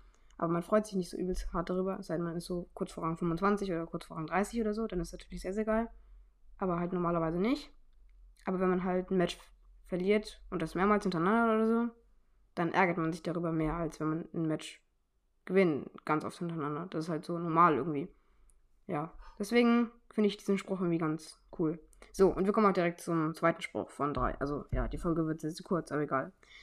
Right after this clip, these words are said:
Ein Brawl Stars Match ist lustig, ein Brawl Stars Match ist schön.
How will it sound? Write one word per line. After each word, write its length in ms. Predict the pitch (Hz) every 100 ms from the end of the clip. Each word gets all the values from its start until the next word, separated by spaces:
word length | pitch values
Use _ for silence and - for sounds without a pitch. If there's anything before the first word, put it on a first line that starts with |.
| - - _
Ein 180 | 254 277
Brawl 160 | 214
Stars 160 | 220 -
Match 160 | 185 185
ist 140 | -
lustig, 420 | 311 320 277 285
ein 140 | 320 185
Brawl 160 | 185
Stars 200 | 254 247
Match 380 | 180 170 170 -
ist 320 | 185 190 - -
schön. 420 | 233 240 220 190